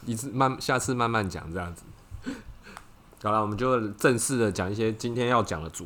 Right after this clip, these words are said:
题，就是也是一样，我们，我上礼拜在I G上收集了大家的一些题目啦。那其中有一位，有一位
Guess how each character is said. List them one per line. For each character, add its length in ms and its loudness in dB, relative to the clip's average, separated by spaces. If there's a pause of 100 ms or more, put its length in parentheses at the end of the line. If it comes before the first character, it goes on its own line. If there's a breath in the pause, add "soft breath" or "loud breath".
题， 160 -12 (520 loud breath)
就 120 -8
是 260 0
也 180 2
是 220 2
一 60 2
样， 200 8
我 80 4
们， 280 0 (120)
我 120 -6
上 200 4
礼 60 2
拜 180 6
在 360 6
I 180 0
G 160 -2
上 260 6
收 160 2
集 180 -2
了 80 -2
大 200 2
家 260 0
的 140 -2
一 60 -4
些 360 0
题 260 -6
目 260 -2
啦。 200 -8
那 240 2 (380 loud breath)
其 120 -4
中 220 2
有 140 2
一 20 0
位， 400 4 (720)
有 160 -4
一 40 0
位 460 2